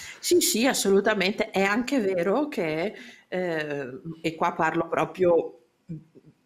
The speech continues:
per me, <laughs> eh, che, che le persone dalle quali, eh, sa-, sai, ci sono delle persone che a un certo punto scegli di, da-, dalle quali fare de-, con, mm, mm, cioè, c'è un momento nella vita in cui scegli le persone,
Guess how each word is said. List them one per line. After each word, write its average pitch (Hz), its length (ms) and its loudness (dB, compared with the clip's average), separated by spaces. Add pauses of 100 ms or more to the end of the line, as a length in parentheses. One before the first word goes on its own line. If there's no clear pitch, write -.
(300)
per 156 220 -2
me, 160 600 0
<laughs> - 920 -4
eh, 147 880 -8
che, 160 520 -6
che 165 520 -2
le 175 100 -6
persone 185 840 0
dalle 170 300 0
quali, 180 840 0
eh, 156 380 -2 (560)
sa-, - 280 -8
sai, 185 220 -4
ci - 100 -8
sono 208 220 -2
delle 190 160 0
persone 190 300 -8
che - 100 -8
a 190 40 0
un 190 60 -2
certo 180 260 -4
punto 175 260 -6
scegli 156 560 0 (360)
di, 170 280 -4
da-, 160 180 0
dalle 165 320 -2
quali 170 180 0
fare 170 220 -4
de-, 127 200 -6
con, 175 160 -2 (340)
mm, 147 300 -12
mm, 139 580 -10
cioè, 220 180 0
c'è - 120 2
un 220 60 4
momento 220 300 4
nella 214 220 4
vita 202 240 0
in 220 120 2
cui 208 200 -2
scegli 185 340 0
le 196 120 0
persone, 160 1200 -2